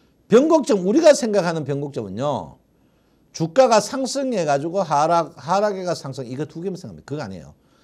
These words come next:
옆으로 가다가 빨리 가니까 옆으로 가다 떨어지고, 이것도 변곡이고, 빨리 가다 서는 거와 빨리 가는 거 하락, 변곡인데, 이 변곡점 자리에,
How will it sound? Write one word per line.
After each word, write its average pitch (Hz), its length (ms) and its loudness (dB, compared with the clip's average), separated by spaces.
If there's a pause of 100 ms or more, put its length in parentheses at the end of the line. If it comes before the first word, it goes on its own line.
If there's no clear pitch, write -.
(260)
옆으로 254 400 4
가다가 196 440 2
빨리 180 260 -2
가니까 151 340 -2
옆으로 214 320 0
가다 156 220 -2
떨어지고, 131 320 -6
이것도 156 300 -2
변곡이고, 135 680 -6
빨리 262 280 -2
가다 190 200 -2
서는 143 280 -10
거와 127 320 -4
빨리 208 280 -8
가는 160 240 -10
거 147 100 -10
하락, 107 360 -12 (280)
변곡인데, 147 680 -4 (380)
이 262 460 2
변곡점 285 960 6
자리에, 131 500 0